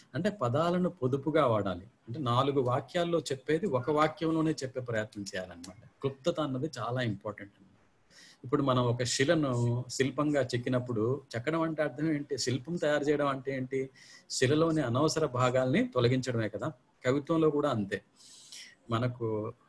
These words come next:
నచ్చ-, దానిలో అసలు సెట్ అవ్వట్లేదు, ఈ పదం బాగోలేదు అంటే నిర్దాక్షిణ్యంగా తీసేసి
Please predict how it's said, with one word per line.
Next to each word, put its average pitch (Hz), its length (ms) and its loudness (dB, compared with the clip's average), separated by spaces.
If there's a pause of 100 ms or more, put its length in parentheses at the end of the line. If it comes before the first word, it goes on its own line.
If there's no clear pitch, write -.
నచ్చ-, 120 440 -8
దానిలో 117 540 2
అసలు 110 380 -2
సెట్ 123 320 -2
అవ్వట్లేదు, 131 640 2
ఈ 117 180 0
పదం 120 320 -2
బాగోలేదు 120 480 2
అంటే 117 180 0
నిర్దాక్షిణ్యంగా 151 840 -2
తీసేసి 123 720 -2